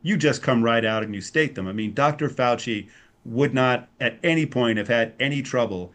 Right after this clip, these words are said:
getting on every major T V show and saying, "Robert F. Kennedy Junior is lying. I'm holding the book right in front of me. I've read it carefully. Look, I have,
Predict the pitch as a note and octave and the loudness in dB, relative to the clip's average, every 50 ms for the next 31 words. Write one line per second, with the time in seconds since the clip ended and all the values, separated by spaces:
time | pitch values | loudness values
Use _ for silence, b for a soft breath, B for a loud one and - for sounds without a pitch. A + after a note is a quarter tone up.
0 | b b b b _ - C3 B2 A#2+ A#2 A#2 A#2 A#2 A2+ A2 A2 - - C3+ C#3 | b b b b _ 0 2 4 4 4 4 4 2 2 0 -2 -2 0 2 2
1 | C3+ B2 B2 C3+ C3 B2+ A#2+ B2 A#2+ A#2 A#2 A2+ A#2+ B2 A2+ A2 A2+ - A2+ G#2+ | 2 0 0 0 0 2 2 4 2 2 0 0 -2 -4 -4 -4 -4 -4 -4 -2
2 | G#2+ A2+ A2 G#2 G#2+ - G#2 G2 F#2 F2+ F2+ - G2 G2+ G2 - - A#2 A2 G#2+ | 0 -2 -2 -2 -2 -4 -4 -4 -4 -4 -6 -6 -8 -8 -6 -2 0 2 2 2
3 | G#2 G2+ G2+ G2 G2+ b b b b b b b b b _ _ _ - B2 B2+ | 2 0 -2 -4 -6 b b b b b b b b b _ _ _ 0 2 4
4 | C#3 C#3+ C#3 C#3+ C3+ C3+ - C#3 B2+ B2 B2 A#2+ G2 - A#2+ A#2 A#2 A2+ A2+ A2 | 4 4 4 2 2 0 0 0 0 2 2 0 0 0 0 0 2 2 0 0
5 | A2 G#2+ G2+ E2 F2+ G2 G#2+ A#2 A#2+ A#2+ A#2+ A#2 A#2 A#2 A2+ A2+ - - _ - | -2 -4 -8 -10 -8 -4 -2 -2 0 0 0 0 0 0 -2 -4 -8 -12 _ -10
6 | G2+ F#2 - B2+ C3+ C#3 C3 C3+ B2+ B2 A2+ - B2+ A#2+ A#2 A#2 A#2 A2+ A2+ A2 | -10 -4 -2 0 2 2 2 2 2 0 2 2 2 2 2 2 0 0 0 -2
7 | A2 G#2 - C#3 C3+ C3 B2+ A#2+ A#2 B2 A#2 G#2 G2 F#2 F#2 G2+ A2+ A#2 A#2+ A#2 | -4 -6 -4 -2 0 0 2 2 2 0 0 -2 -2 -4 -6 -4 -2 -2 -2 -2
8 | A#2 A#2 - - A#2+ A#2+ B2 A#2+ - B2 A#2 A#2 A#2 A2 A2 A#2 B2+ A#2+ - - | -4 -6 -6 -4 -2 0 0 -2 -2 -4 -2 -2 -2 -2 0 0 0 0 -2 -4
9 | - - A#2 A2 G2 G2+ A#2 A2 G#2+ G2+ F#2+ - | -8 -8 -6 -6 -2 0 0 0 0 -2 -4 -10